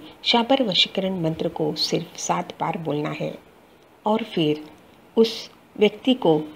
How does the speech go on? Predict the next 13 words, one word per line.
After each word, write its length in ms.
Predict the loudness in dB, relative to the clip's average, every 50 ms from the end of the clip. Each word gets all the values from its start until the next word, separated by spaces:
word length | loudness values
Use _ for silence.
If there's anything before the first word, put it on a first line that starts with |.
| -18 -18 -12
स्पर्श 500 | -4 -4 0 2 2 2 4 6 4 4
करना 320 | 4 0 -2 -2 -2 -2
है, 280 | -2 -2 -2 -2 -2 -4 -10 -16 -20 -20 -20 -16 -4 -2
यानी 240 | 0 2 2 0 0
कि 240 | 0 -4 -4 -6 -6 -10 -16 -20 -12 -4 -2
छूना 300 | 2 4 4 4 4 2
है। 280 | 0 0 -2 -4 -4 -8 -14 -20 -20 -20 -20 -20 -20 _ -20 -20 _ -20 -20 _ -20 -20 -20 -20 _ _ 2
इसके 280 | 2 2 4 4 6
लिए 260 | 8 8 8 8 6
आपको 380 | 6 4 2 0 2 6 6 6
कोई 320 | 6 6 2 2 2 2
भी 200 | 0 0 -2 -2
तरकीब 520 | 0 0 0 -2 -2 -2 -2 0 0 -2